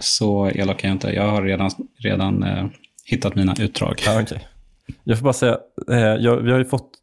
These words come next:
Speaker 2: vi, vi bytte ju från första januari i år. Eh, du vet vad din första googling var i år?
Speaker 1: Eh, nej.
Speaker 2: Den var, <laughs> det var, det var en så fin inblick. Först googlade du klockan elva på nyårsdagen.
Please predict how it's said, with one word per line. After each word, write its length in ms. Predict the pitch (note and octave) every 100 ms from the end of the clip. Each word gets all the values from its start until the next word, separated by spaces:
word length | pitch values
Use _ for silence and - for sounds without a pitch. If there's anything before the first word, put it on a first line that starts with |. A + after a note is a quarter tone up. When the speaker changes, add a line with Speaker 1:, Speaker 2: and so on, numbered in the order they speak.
| -
Speaker 2:
vi, 300 | A#2+ A#2+ B2
vi 180 | A#2 A#2
bytte 360 | A2+ A#2+ - A#2+
ju 60 |
från 380 | - G2+ F#2+ F#2+
första 240 | G#2 -
januari 360 | F#2+ G2 F#2+ G2
i 20 |
år. 200 | G2 B2 - _ - - _ _ -
Eh, 380 | G#2+ G2+ G2+ G2 - - - _ -
du 260 | - G#2+
vet 180 | A2+ -
vad 140 | A#2+ A2+
din 160 | A2
första 300 | A2+ A#2 A2
googling 400 | G#2+ G#2 G#2+ B2
var 280 | G#2 G2 F#2+ -
i 120 | -
år? 160 | A2 - - - - - - -
Speaker 1:
Eh, 440 | G#2+ G#2 A2 G#2+ G#2+ G#2+ A2 A2+
nej. 260 | E3 G3 -
Speaker 2:
Den 180 | A#2 B2
var, 100 | B2
<laughs> 400 | G#2 - B2 -
det 220 | B2 -
var, 160 | C#3+ C#3 C3+ - C3
det 140 | C#3 A#2
var 40 |
en 40 | D3+
så 120 | A#2+
fin 260 | - B2+ G#2+
inblick. 460 | A#2 B2 G2+ - - -
Först 180 | D#3 D3+
googlade 300 | C3+ G#2+ F#2+
du 240 | F#2+ F#2+ - - -
klockan 380 | A#2 - A#2 A#2
elva 580 | C3 A#2+ A2+ A2+ B2 B2
på 500 | - G#2 G2 F#2+ G2
nyårsdagen. 680 | G2+ G2 F#2 G#2 G2 G2